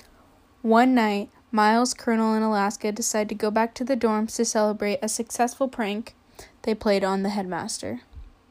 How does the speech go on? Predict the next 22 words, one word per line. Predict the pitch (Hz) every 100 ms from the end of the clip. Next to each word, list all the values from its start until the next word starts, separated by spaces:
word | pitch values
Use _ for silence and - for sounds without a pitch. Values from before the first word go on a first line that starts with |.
| _ - _ _ _ -
Later | 226 240
on | 247 247
in | 262
the | 262
night, | 226 214 214
Miles | 214 208 214 226 226
and | 247
Alaska | 233 208 214 -
share | 220 214 214
a |
kiss, | 220 208 202 220 - - - _ _
and | 220
after | 220 214 214 240
the | 233
encounter, | 233 226 208 208 214
Alaska | 190 208 208 214 -
feels | 233 233 226
uncomfortable | 220 220 214 208 208 202
and | 208
decides | 208 - 196 190 -
to | 208
drive. | 196 185 156 -